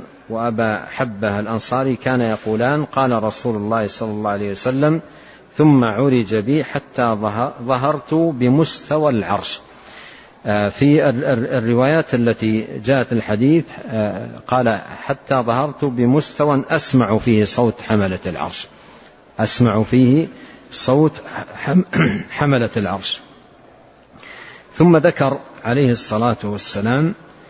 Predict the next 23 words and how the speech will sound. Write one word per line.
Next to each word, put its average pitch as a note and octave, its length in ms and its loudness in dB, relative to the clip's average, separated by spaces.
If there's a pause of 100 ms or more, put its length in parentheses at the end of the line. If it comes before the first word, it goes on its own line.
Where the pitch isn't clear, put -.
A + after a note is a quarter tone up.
(380)
أن C3+ 540 4 (1300)
الله C3+ 300 2
علي-، B2 400 0 (120)
أن B2+ 300 4
الله A#2+ 460 2
عز A2+ 360 0
وجل B2 300 2
افترض C#3 420 2
عليه C#3 640 2 (120)
ال-، A#2+ 220 0
الصلوات A#2 640 0 (340)
خمسين C3+ 560 4
صلاة، F#2 360 -4 (1120)
فرجعت C3 540 2
بذلك، G#2 540 0
نزل A#2 640 4
بهذه G#2+ 360 0
الفريضة: G2+ 420 0
"خمسين A#2 500 2
صلاة A#2 340 0
في C3 260 0
اليوم C3 320 4
والليلة." F#2+ 520 -2